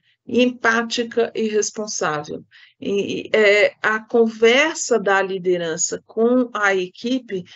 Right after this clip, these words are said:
é que vai dar o diferencial da gente detectar as questões de maior risco dentro de qualquer unidade de saúde.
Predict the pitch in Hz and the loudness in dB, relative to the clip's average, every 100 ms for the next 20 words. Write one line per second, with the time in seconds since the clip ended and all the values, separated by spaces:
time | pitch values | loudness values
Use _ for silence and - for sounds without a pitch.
0 | - - 202 202 240 226 220 214 220 226 | -14 -2 -2 0 -4 -4 0 2 4 2
1 | 233 190 196 202 202 208 196 - 196 196 | 0 -2 -2 0 -2 -6 -10 -8 -8 -6
2 | 196 - 196 175 175 185 190 _ _ _ | -8 -8 -4 -4 -2 -4 -8 _ _ _
3 | 180 190 185 202 202 202 220 180 226 311 | -4 -2 -2 -6 -8 -8 -10 -4 -2 -2
4 | - 254 247 - _ 185 185 202 - 208 | 0 0 0 -10 _ 2 2 0 -4 -8
5 | 202 - 208 196 - 196 196 190 196 190 | -8 -4 -4 -4 -6 -4 -4 -6 -6 -4
6 | 190 190 196 185 190 190 - 196 180 185 | -2 0 -2 -4 -6 -8 -6 -6 -4 -6
7 | 185 190 185 196 208 202 247 254 277 247 | -6 -6 -4 -2 0 0 2 2 2 2
8 | 233 190 175 175 175 - 185 156 - - | 2 2 0 -4 -14 -6 -2 -2 -4 -12
9 | - | -18